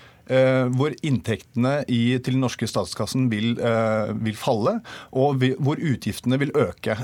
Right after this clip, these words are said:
Det vil, eh, føre til at man, eh, vil kanskje måtte øke skattene eller knipe på velferdsgoder for å finansiere det. Og da å sikre åpenhet rundt, eh, rundt skatteinntekter og skattespørsmål i, i den forbindelse er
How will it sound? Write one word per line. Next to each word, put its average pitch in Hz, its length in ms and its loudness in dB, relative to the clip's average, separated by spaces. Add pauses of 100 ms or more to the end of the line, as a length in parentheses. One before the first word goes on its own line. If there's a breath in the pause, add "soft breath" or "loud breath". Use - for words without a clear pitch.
Det 123 200 2
vil, 165 220 -4
eh, 147 300 0 (360)
føre 107 320 0
til 156 180 -2
at 120 160 -2
man, 131 300 2 (100)
eh, 123 540 2 (340 loud breath)
vil 127 160 2
kanskje 131 320 0
måtte 117 280 0
øke 123 280 2
skattene 160 560 -2 (140)
eller 127 320 2
knipe 151 500 -2
på 147 140 0
velferdsgoder 107 640 -2
for 127 140 -2
å - 40 0
finansiere 113 500 0
det. 104 140 -2 (380 loud breath)
Og 143 220 2
da 131 60 4
å 143 140 2
sikre 120 400 0
åpenhet 127 680 0
rundt, 131 400 -2
eh, 127 380 4 (160)
rundt 123 200 0
skatteinntekter 110 1120 -2
og 120 140 -2
skattespørsmål 120 960 -2
i, 120 320 0 (160)
i 127 80 2
den 120 140 2
forbindelse 135 420 0
er 131 240 -2